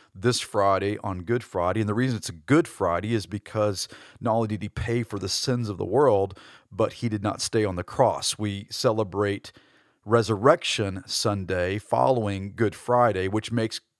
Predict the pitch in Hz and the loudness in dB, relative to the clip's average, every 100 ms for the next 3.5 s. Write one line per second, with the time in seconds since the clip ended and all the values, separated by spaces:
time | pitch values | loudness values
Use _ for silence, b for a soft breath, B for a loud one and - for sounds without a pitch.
0 | _ - - 101 98 90 87 90 151 - | _ -4 2 2 2 -2 -2 2 2 2
1 | - 87 80 87 92 117 135 90 82 123 | -4 -2 -2 -6 -2 0 0 0 4 4
2 | - - 80 82 95 104 - 101 - - | 4 -4 -4 -2 -4 -4 -4 -4 -6 -4
3 | 120 147 104 107 - | -2 0 0 0 -2